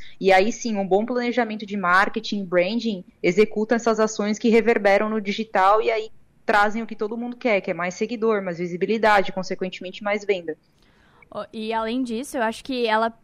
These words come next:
Speaker 2: principalmente tá abrindo a porta, né, pegando a manivela, abrindo a porta pra que outras marcas venham atrás e mostrar,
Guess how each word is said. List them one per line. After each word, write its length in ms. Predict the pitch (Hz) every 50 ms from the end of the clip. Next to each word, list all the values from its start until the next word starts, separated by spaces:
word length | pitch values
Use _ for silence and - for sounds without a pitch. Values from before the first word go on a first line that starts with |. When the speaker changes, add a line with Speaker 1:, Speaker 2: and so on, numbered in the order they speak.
| _ _
Speaker 2:
principalmente 800 | - 254 254 294 339 - - - 254 240 240 220 226 262 262 - -
tá 140 | - 294 277
abrindo 400 | 262 226 220 240 254 294 349 349
a 80 | 330
porta, 460 | - - 262 240 254 320 - - -
né, 100 | 247 254
pegando 300 | 254 - 247 220 240 240
a 40 | 254
manivela, 380 | 247 247 233 226 226 240 254 254
abrindo 300 | 240 226 262 294 311 302
a 80 | 277
porta 420 | - - 240 233 247 269 269 - 349
pra 240 | - - 330 311 302
que 100 | - 302
outras 360 | 285 311 - 370 330 294 277
marcas 400 | 277 262 269 277 - 311 302 269
venham 200 | 262 262 262 254
atrás 380 | 247 - 240 233 240 262 269
e 60 | 262 269
mostrar, 360 | 277 285 - - 285 240